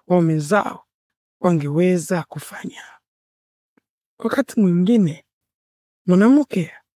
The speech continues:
anakuwa yuko sahihi katika jambo hili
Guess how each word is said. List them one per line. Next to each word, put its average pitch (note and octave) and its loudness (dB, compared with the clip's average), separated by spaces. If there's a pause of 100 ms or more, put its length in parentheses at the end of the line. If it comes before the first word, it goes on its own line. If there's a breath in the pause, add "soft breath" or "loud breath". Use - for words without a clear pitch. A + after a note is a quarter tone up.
(180)
anakuwa A#3 0
yuko F3+ 0 (240)
sahihi E3 -4 (1160)
katika F3+ 0
jambo D#3+ 2
hili G3+ -2